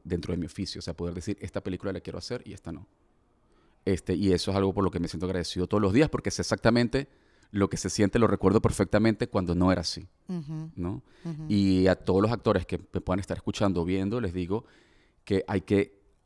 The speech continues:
Speaker 1: aprender a manejar esa frustración y saber que no te están rechazando a ti. Y que lo más importante cuando haces un casting no es ganarte el papel.
Speaker 2: Hmm.
Speaker 1: Parece loco lo que voy a decir,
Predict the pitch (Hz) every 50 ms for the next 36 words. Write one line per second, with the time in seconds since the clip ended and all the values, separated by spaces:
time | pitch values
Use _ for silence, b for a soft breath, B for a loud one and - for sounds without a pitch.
0 | _ _ 101 101 - 104 98 92 101 113 117 113 98 87 87 92 87 92 - -
1 | - - 101 - - - - - 104 117 113 - 92 85 90 87 - - 90 95
2 | 101 110 - 123 - 101 87 95 - - 90 - 87 80 80 82 - 85 82 -
3 | _ _ _ _ _ _ _ _ _ _ _ _ _ _ - 95 - 92 85 87
4 | 87 92 95 95 113 107 - 107 - - 98 95 95 - - - - 92 90 90
5 | 87 - 95 101 101 - - 110 101 - - 123 117 B B B B B - 98
6 | 107 110 120 117 101 98 92 92 - 98 90 - 92 - - 73 - - _ _
7 | _ _ _ _ _ _ _ _ _ _ _ _ 175 170 160 123 95 90 - -
8 | 113 117 107 101 123 117 110 - 98 90 90 87 95 92 - - 73 - -